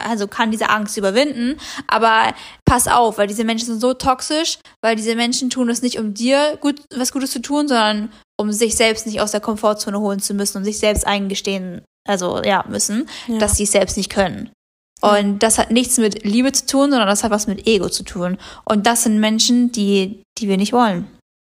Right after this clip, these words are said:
Speaker 2: Nein. Das darfst du auch nicht persönlich nehmen, wenn du solche Menschen hast, weil sie dann halt einfach zu viele Baustellen bei sich selber haben, zu viel
Speaker 1: Ja,
Speaker 2: Angst in
Speaker 1: absolut.
Speaker 2: sich selber haben. Schau einfach nur,
Speaker 1: Absolut.
Speaker 2: dass du dir selbst genug wert bist, dass du dir die Leute aussuchst, die dich, die dich ins Unbequeme drängen.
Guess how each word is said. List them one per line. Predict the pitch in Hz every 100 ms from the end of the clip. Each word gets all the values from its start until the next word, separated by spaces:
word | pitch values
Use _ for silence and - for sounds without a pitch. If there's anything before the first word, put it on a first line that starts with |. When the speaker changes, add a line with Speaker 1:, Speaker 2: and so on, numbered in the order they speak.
| _ 226
Speaker 2:
Nein. | 220 208 - _ _ - - 233
Das | 208
darfst | 233 220
du | -
auch |
nicht | 202 202
persönlich | - 196 208 202 196
nehmen, | 190 190
wenn | 185 185
du | 185
solche | 190 185 190
Menschen | 190 196 - 202
hast, | 220 -
weil | 190
sie | 190 196
dann | 196
halt | 185 180
einfach | 196 202 202 196 - - _ -
zu | 208
viele | 202 185
Baustellen | 170 175 185 180 175
bei | 170
sich | 175 175
selber | 170 170 175
haben, | 175 180
zu | -
viel | 269
Speaker 1:
Ja, | 269 240 262
Speaker 2:
Angst | 285
in | 233 277
Speaker 1:
absolut. | 285 240
Speaker 2:
sich | 180
selber | 180
haben. | 180 190 214 226 - _ _ -
Schau | - 214
einfach | 170 214 -
nur, | 247 247
Speaker 1:
Absolut. |
Speaker 2:
dass | 196 -
du | 185
dir | 180 175 170 -
selbst | 185 214 226 -
genug | - 202 233 240 -
wert | 214 233 233
bist, | 214 214 -
dass | 190 -
du | 180 175
dir | 175 180
die | 175
Leute | 175 180 185
aussuchst, | 196 - 190 180
die | 170
dich, | 165 165 - _ _ _ _ _ -
die | 180
dich | 175 170
ins | 175
Unbequeme | 160 170 170 - 170 165 160 170
drängen. | 165 180 165 156 -